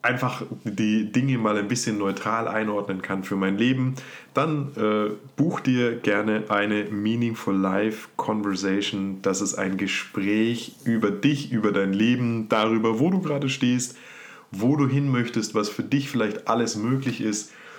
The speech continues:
und, ähm, was dich aktuell noch davon abhält, genau ein solches Leben zu erschaffen, äh, nämlich eins, wovon du träumst und wo du jeden Morgen aufwachst und dir die Augen reibst und sagst, „Hey, äh, ist das jetzt gerade Wirklichkeit?“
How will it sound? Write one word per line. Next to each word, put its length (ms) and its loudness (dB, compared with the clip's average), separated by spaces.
und, 260 -2
ähm, 160 -2
was 180 0
dich 200 -2
aktuell 420 0
noch 140 -2
davon 340 -2
abhält, 400 -4
genau 640 2
ein 200 2
solches 340 2
Leben 360 4
zu 280 0
erschaffen, 720 -2
äh, 80 2
nämlich 340 2
eins, 240 2
wovon 320 0
du 60 2
träumst 680 0
und 360 -2
wo 140 0
du 80 4
jeden 340 2
Morgen 380 2
aufwachst 480 0
und 100 -2
dir 80 0
die 120 2
Augen 260 2
reibst 360 0
und 80 -2
sagst, 320 -4
„Hey, 200 0
äh, 300 -4
ist 240 -4
das 120 -4
jetzt 220 -4
gerade 300 -2
Wirklichkeit?“ 640 -4